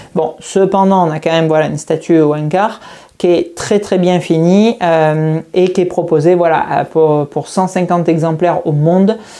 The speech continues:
à, euh, grosso modo cinq cents euros son prix de lancement et grosso modo le même tarif lorsqu'on la trouve, euh, maintenant en vente sur Internet.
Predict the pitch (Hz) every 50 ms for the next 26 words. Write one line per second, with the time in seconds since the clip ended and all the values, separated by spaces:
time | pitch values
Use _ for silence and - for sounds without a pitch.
0 | - - - - - 165 175 180 - - 170 156 156 151 147 151 147 147 147 147
1 | 156 165 160 170 160 156 156 170 180 175 - 175 170 156 - 170 165 156 156 160
2 | 165 175 175 - 170 151 - 180 170 170 151 147 147 - 175 180 185 196 - -
3 | 165 165 165 165 170 151 143 151 151 156 165 170 170 170 - 165 165 160 160 170
4 | 175 170 165 160 160 165 156 160 147 143 151 165 165 - 165 156 160 - - 165
5 | 160 151 143 - - - 165 165 156 160 151 147 147 147 147 151 165 170 165 151
6 | 160 170 165 - 170 160 160 151 151 139 135 139 - - -